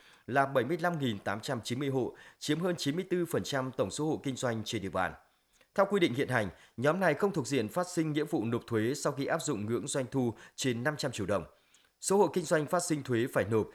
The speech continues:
với doanh thu trên năm trăm triệu đồng một năm là bốn nghìn năm trăm ba mươi bảy hộ, chiếm gần sáu phần trăm. Cụ thể, có ba nghìn tám trăm hai mươi lăm hộ kinh doanh có doanh thu trên năm trăm triệu đến ba tỷ đồng,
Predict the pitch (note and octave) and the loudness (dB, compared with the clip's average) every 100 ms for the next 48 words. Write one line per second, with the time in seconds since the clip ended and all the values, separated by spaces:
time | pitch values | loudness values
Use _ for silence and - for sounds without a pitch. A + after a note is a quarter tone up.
0 | - - A2+ C3 F3 E3+ D#3+ D3+ D#3 D3+ | -14 -6 -2 -2 -2 0 0 0 -2 0
1 | E3 E3+ C#3 A#2+ G2+ F2+ F2+ A#2 A2 - | -2 -2 -2 0 0 0 -2 -2 -2 -6
2 | - - A#2 B2+ B2 C#3 F3 C3 D#3 C#3+ | -16 -4 0 2 2 0 0 0 -2 -2
3 | D3+ C#3 C3+ B2+ B2 G2+ F2+ G#2 D#2+ - | -6 -2 -2 0 0 0 0 -4 -4 -4
4 | A#2 C#3+ G2 - G2 D3 G2 B2 G2+ - | -2 0 0 -2 -2 -2 0 0 -2 -8
5 | _ _ _ _ - F3 D#3+ C3+ A2+ C3+ | _ _ _ _ 0 2 6 6 4 4
6 | E3+ E3 C#3+ A2+ A2+ A#2 - D3 D3+ D3 | 4 4 0 0 -2 -2 -2 -2 -2 0
7 | C#3 C3+ B2+ - C3 B2 A#2 G2 - - | 0 0 -2 0 -2 2 2 0 -10 -10
8 | - D3+ F3 E3 E3 D3+ E3 E3 E3 E3+ | -2 0 0 2 2 2 0 0 0 0
9 | D#3+ D#3 G#2+ F#2+ G2 C3+ B2 G2+ F#2 F2 | -2 0 0 0 -2 0 0 0 0 -2